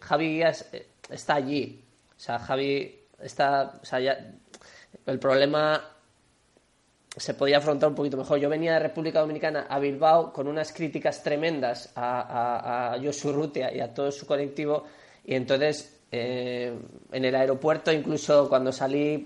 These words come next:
para coger la maleta y tal, vi gente como mirándome un poco medio mal y tal, y, eh, se noté un poco como hostilidad y, y eso. Entonces, claro, dije, mm, lo primero que pensé, digo, "Me, me he metido en un lío con las cosas que he dicho aquí".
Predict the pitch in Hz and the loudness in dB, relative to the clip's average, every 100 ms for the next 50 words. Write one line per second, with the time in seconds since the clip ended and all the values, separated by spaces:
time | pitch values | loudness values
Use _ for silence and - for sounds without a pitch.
0 | - - 139 139 143 143 143 139 143 135 | -8 -2 0 0 0 0 2 4 4 4
1 | 143 156 156 147 147 147 151 151 165 147 | 4 6 6 6 2 2 0 2 2 2
2 | 135 131 131 139 147 147 143 139 135 - | 2 2 4 4 2 2 2 6 6 4
3 | - - 131 127 127 143 151 143 131 147 | -4 -2 4 6 6 8 8 6 4 6
4 | 135 120 - - - - - 135 131 127 | 6 4 -8 -18 -18 -10 2 6 8 8
5 | 127 131 131 127 131 131 151 139 156 147 | 6 4 0 -2 -2 -2 -2 2 2 2
6 | 135 127 127 - 139 131 131 135 151 151 | 0 -2 -2 -4 -4 -2 2 4 4 4
7 | 135 127 120 117 127 131 135 123 139 147 | 2 0 -2 -4 -4 -4 -4 -4 0 0
8 | 143 - - - - 156 147 127 131 135 | 0 -14 -20 -14 4 6 8 6 0 0
9 | 127 131 - - - 123 117 123 - - | -2 -2 -6 -14 -18 -14 -14 -16 -20 -16
10 | 123 123 131 143 151 143 160 139 135 151 | -8 -4 0 2 2 2 2 2 0 0
11 | 147 160 151 123 117 143 143 110 - 120 | 0 0 0 -2 -2 0 0 -2 -4 -4
12 | - 127 123 123 123 127 117 120 120 143 | -2 -4 -4 -4 -4 -4 -4 -4 -4 -4
13 | 117 | -4